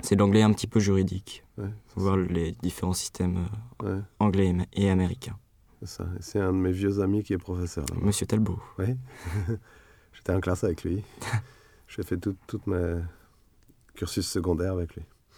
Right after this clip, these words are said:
Speaker 2: Et à l'université un peu aussi. Hmm, très bien. Euh, quelle est votre première impression de la Suède ?
Speaker 1: Oh là, joli pays, très joli.
Speaker 2: Ouais, vous êtes arrivé à quel moment ?
Speaker 1: Au mois d'août, à la fin du Water Festival.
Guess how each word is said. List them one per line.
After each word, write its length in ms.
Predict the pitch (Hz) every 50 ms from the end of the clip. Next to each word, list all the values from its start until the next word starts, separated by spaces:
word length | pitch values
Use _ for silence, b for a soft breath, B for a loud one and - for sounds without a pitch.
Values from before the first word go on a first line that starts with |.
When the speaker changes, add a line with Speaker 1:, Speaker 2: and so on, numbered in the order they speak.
| B B B B B B B B B B B B B B B B -
Speaker 2:
Et 40 | 87
à 60 | 78
l'université 600 | 82 82 76 71 69 - - - 80 - - 85
un 80 | 71 67
peu 160 | - - -
aussi. 200 | - - - - - B B B B B B _ -
Hmm, 180 | 113 151 196 226 226 -
très 160 | - - 87
bien. 320 | 87 95 113 143 202 214 - - B B B B B B B B B B B B B _ _
Euh, 880 | - 107 101 101 101 101 101 101 101 101 101 98 98 101 101 101 - - - - _ _ _ - 139 - -
quelle 240 | - 143 127 120 120
est 140 | 123 123 117
votre 260 | 110 120 113 - 123
première 340 | - - 120 113 117 117 110
impression 400 | 110 98 - 107 95 - - 104
de 60 | 95
la 80 | 92 87
Suède ? 240 | - - 95 104 117 123 B B B B B B B B B B B B B B B B B B B B B B B B B B B _ _ _ _ _ _ -
Speaker 1:
Oh 60 | 117
là, 280 | 110 110 104 117 120 127 B B B B B B B B B B -
joli 280 | 107 113 135 135 143 135
pays, 380 | - 123 101 - - - - - - _
très 180 | - - 120 127
joli. 480 | 120 117 - - - - - - - -
Speaker 2:
Ouais, 120 | 110 104 107
vous 180 | 120 123 120
êtes 80 | 123 113
arrivé 280 | 120 113 113 107 104 107
à 60 | 101
quel 160 | - - 107
moment ? 340 | 104 98 95 104 127 143 135 - - _ _ _ _ - -
Speaker 1:
Au 60 | 113
mois 140 | 113 110 104
d'août, 160 | 104 95 92 - - - -
à 40 |
la 80 | - -
fin 160 | 92 - 107
du 200 | 98 98 98 95
Water 300 | 90 101 101 - - 98
Festival. 500 | - - - - - 92 95 92 92 107